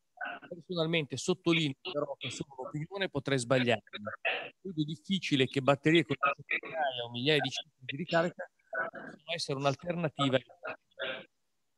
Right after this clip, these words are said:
allo scopo di regolare il flusso di energia in rete. In realtà le centrali elettriche avranno un ruolo.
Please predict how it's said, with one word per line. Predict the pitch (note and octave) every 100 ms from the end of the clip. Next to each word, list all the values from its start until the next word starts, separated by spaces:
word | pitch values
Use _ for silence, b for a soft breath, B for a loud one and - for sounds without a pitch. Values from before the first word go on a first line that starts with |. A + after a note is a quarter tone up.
| _
allo | A2+ G#2+
scopo | - D3+ D#3 D3
di | C#3
regolare | C3 C3 D3 C#3
il | - - - - - D3 C#3+ - G#3 -
flusso | C#3+ C3+
di | C#3+
energia | C#3+ B2 A#2 F3
in | D3 B2+
rete. | C3+ D3 B2+ A#2+
In | A2
realtà | A#2 C3 - F3+
le | - - - C3
centrali | - F3+ - - - - G3+
elettriche | F#3 F#3+ F3+ G3+
avranno | C#3+ C3 A#2+
un | B2 A#2+
ruolo. | - G2 - - -